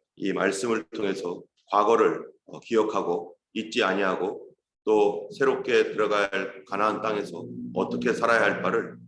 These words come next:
어, 교훈하기 위해서 성령의 감동으로 지금 계속, 어, 말씀하고 있습니다. 아, 구 장에 보면은 "이스라엘아, 들으라. 네가 오늘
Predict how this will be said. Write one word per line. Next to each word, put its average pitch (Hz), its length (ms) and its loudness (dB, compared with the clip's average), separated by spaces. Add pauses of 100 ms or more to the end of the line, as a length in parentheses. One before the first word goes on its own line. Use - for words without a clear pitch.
(140)
어, 90 80 -18
교훈하기 113 520 0
위해서 87 320 -6 (340)
성령의 120 420 0
감동으로 90 640 -4 (240)
지금 90 180 -12
계속, 101 460 -2
어, 85 80 -10
말씀하고 90 520 -4
있습니다. 82 460 -12 (600)
아, 90 220 -10
구 107 100 -10
장에 113 560 0
보면은 95 520 -2 (300)
"이스라엘아, 98 460 2
들으라. 95 520 0 (180)
네가 101 320 0
오늘 107 520 0